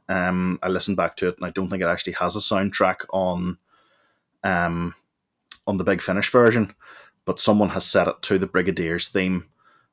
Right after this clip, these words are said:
from Matt Smith's time. It turns up a couple of times, um, that, that there was a theme for the Brigadier, um, and the memory of the Brigadier, and it's, it, it works really, really well. I would, I would like to hear a little bit more,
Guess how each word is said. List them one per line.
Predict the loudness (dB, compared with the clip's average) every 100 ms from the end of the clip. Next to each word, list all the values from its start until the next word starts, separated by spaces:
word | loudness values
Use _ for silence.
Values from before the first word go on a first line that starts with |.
| -18
from | 0 4 4 4 2 0 -2 -10 _ _ _ -4
Matt | 0 0
Smith's | 0 -2 -2
time. | 2 4 2
It | 0
turns | -2 0
up | -2
a | -2
couple | -6 -6
of | -4
times, | -2 -2 -2 -4 -4
um, | -4 -2 -2 -2 -4 -6
that, | -6 -6
that | -6
there | -4
was | -6
a | -4
theme | -4 -4
for | -2
the | -2
Brigadier, | -2 -2 0 2 0 -2 -20 -20 _
um, | -6 -4 -2
and | -2 -2
the |
memory | 2 4 4
of | 2
the | 0
Brigadier, | 0 2 4 2 2 _ _ _ -2
and | -2
it's, | -2 -6 -6
it, | -6 -6 -12
it | -10
works | -6 -6 -6 -12 -12
really, | -6 -2 0 0
really | 0 0 -2
well. | -2 0 2
I | 0
would, | -2
I | -2
would | -6 -4
like | -2 -2 -4
to |
hear | -2 -2 -2
a |
little | -4 -6
bit | -6 -4
more, | -2 0 -2 -4